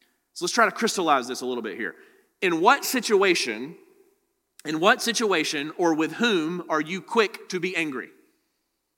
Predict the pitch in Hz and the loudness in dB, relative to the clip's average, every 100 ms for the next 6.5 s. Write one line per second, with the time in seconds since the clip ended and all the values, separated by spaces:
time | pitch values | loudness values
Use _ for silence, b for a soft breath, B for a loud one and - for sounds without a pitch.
0 | _ _ _ _ _ _ _ _ _ 143 | _ _ _ _ _ _ _ _ _ -10
1 | 175 220 285 226 190 165 - 147 104 - | -6 -2 0 2 0 0 -2 -4 -4 -8
2 | 170 156 190 107 120 156 160 160 151 147 | -4 -2 0 -2 -4 -8 -8 -6 -4 -2
3 | 131 110 87 B B B 127 _ _ b | -2 -4 -6 B B B -20 _ _ b
4 | b b b b _ _ _ _ - 165 | b b b b _ _ _ _ -10 -4
5 | 220 302 285 - - 208 240 196 180 175 | -2 -2 -2 -6 0 2 4 4 2 0
6 | 185 190 170 143 | -4 0 0 0